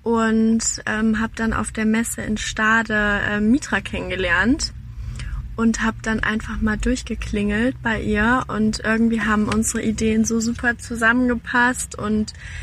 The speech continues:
wir auch als Team einfach mega gut miteinander funktioniert. Ja, und dann haben wir das die letzten vier Wochen auf die Beine gestellt, dass wir das jetzt alles zusammengelegt haben und, ähm, sind weiterhin fleißig dabei.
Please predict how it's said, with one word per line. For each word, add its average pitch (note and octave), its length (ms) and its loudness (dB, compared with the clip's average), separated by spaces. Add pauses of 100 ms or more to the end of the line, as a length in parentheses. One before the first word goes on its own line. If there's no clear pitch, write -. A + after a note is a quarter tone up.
(220)
wir A#3 400 4
auch B3+ 160 0
als G#3+ 320 -2
Team C4+ 360 2
einfach A#3 440 0
mega A#3+ 340 2
gut A#3+ 240 -4
miteinander A3 560 0
funktioniert. A#3 1040 -2 (800)
Ja, B3 120 2
und G3 80 0
dann G#3+ 100 -2
haben A3+ 120 0
wir A3 60 2
das G#3+ 180 -2
die A#3 100 -6
letzten A#3 400 0
vier C4 240 -2
Wochen C4+ 320 2
auf B3+ 160 0
die B3+ 100 -6
Beine A#3 320 0
gestellt, A#3 520 -2
dass A#3+ 140 -4
wir A#3 80 -2
das A#3 140 -2
jetzt - 220 -2
alles A#3 400 0
zusammengelegt C#4 1040 0
haben B3+ 500 4
und, A3+ 720 2
ähm, A3 680 2 (680)
sind G#3+ 220 -2
weiterhin A#3 380 2
fleißig B3 500 -2
dabei. B3 580 0